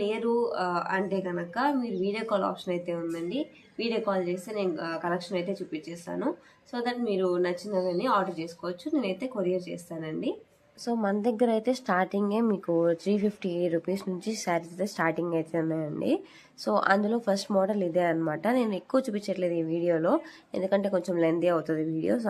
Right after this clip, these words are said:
అందుకని ఒక టూ మోడల్స్ అయితే చూపిస్తున్నాను. So, చూస్తున్నారు కదా, ఇది ఒక మోడల్ అన్నమాట. ఇందులోనే త్రీ టైప్స్, ఆ, రెడ్ వన్ ఒకటి, ఇది ఒకటి, and ఈ ఫ్లవర్స్ ఒకటి.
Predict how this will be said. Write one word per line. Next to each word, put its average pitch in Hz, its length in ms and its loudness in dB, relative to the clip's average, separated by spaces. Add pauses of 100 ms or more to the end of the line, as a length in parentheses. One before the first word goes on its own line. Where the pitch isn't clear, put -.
అందుకని 170 380 0
ఒక 185 180 0
టూ 196 80 2 (100)
మోడల్స్ 196 300 2
అయితే 190 180 -2
చూపిస్తున్నాను. 165 560 -4 (600)
So, 208 60 -4 (180)
చూస్తున్నారు 196 480 0
కదా, 214 120 2 (120)
ఇది 190 140 2
ఒక 180 100 -4 (100)
మోడల్ 156 280 2
అన్నమాట. 147 280 0 (160)
ఇందులోనే 214 460 2
త్రీ 196 120 -6 (120)
టైప్స్, - 240 -4 (160)
ఆ, 156 40 6 (140)
రెడ్ 160 240 0
వన్ 185 200 0
ఒకటి, 185 280 -4 (140)
ఇది 165 180 0
ఒకటి, 226 260 2 (640)
and 226 160 2
ఈ - 80 -2
ఫ్లవర్స్ 170 360 4 (140)
ఒకటి. 208 260 -4